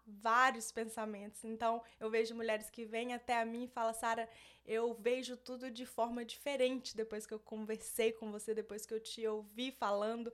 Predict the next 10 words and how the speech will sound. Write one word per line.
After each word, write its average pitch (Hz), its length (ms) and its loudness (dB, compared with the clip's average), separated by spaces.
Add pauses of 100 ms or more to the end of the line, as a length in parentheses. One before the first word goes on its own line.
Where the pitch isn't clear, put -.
(220)
contando 247 460 2
um 233 80 -2
pouco 220 260 0
da 214 100 -4
sua 220 140 -6
história." 214 480 -4 (500)
Porque 240 840 0
é 233 140 4
realmente 269 640 -2
nós, 262 460 -4